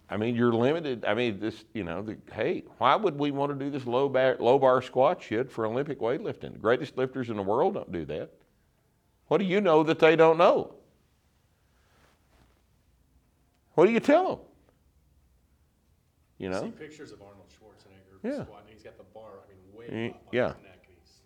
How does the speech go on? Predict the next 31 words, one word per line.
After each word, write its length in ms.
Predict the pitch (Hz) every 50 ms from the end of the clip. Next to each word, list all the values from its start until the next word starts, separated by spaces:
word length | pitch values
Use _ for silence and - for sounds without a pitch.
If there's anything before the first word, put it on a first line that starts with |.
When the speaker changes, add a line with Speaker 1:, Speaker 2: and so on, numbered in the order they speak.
| _ _
Speaker 1:
Well, 200 | - 135 233 -
Arnold 360 | - 110 151 247 330 339 285
didn't 180 | 220 160 139 -
squat 320 | - - 143 139 131 131
that 100 | - 131
way. 200 | 123 131 170 202
Look 200 | 196 160 165 165
at 80 | 185 196
Arnold. 460 | 254 294 320 285 - - - - - _ _ _
Speaker 2:
Yeah. 80 | _ _ _ _ _ _ _ _ _ _ _ _ _ _ _ _ _ _ _ _ _ _ _ _ _ _ _ _ _ _
Speaker 1:
You 120 | - 117 104
know, 280 | 95 98 117 156 262 - - _ _ _ _ _ -
it's 140 | - - -
a, 100 | 440 427 427 - - - _ _ - _ -
it's 200 | 135 180 - -
a, 160 | 320 294 - - - -
it's 200 | 147 160 - -
a 60 | 196
tough 340 | 190 - - 110 110 123 -
sell, 440 | - 190 233 330 294 - - - - _ _ _ _ _ _ _ _ _ _ -
isn't 180 | - - - -
it? 220 | 67 - - _ _ -
You 140 | 92 82
know, 180 | 80 90 127 170 - - _ _ _ _ _ _ _ _ _ _ _ _ _ _ _ _ _ _ -
so 240 | 143 135 127 123 120
it's 160 | - - 127
a, 240 | 117 107 98 85 - -
you 80 | 120 120
know, 240 | 117 117 117 117 120
it's 140 | 120 -
a, 280 | 117 113 107 107 107 98